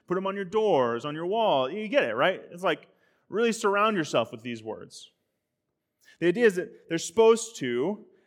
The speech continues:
take these words and put them all around them, soak their lives in this idea. The Lord wants his people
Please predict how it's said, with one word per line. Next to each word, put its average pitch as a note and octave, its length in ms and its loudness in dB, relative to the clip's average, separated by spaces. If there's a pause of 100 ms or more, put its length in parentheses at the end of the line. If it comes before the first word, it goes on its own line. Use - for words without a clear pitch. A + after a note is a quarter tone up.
take A#3 380 2
these F#3 300 -8
words C#3+ 760 0 (920)
and C3+ 140 -12
put A3+ 200 -2
them D3 260 -4 (100)
all G#3 420 2
around C#3 340 2
them, G#2+ 300 -16 (500)
soak G3+ 560 -4
their D3+ 200 -2
lives C#3 760 0 (200)
in A#2 160 -14
this A#2 200 -12
idea. G#2 440 -12 (1900)
The E3+ 80 -4
Lord G3 340 4
wants F#3 220 -4
his D3 120 -10
people C3 540 -4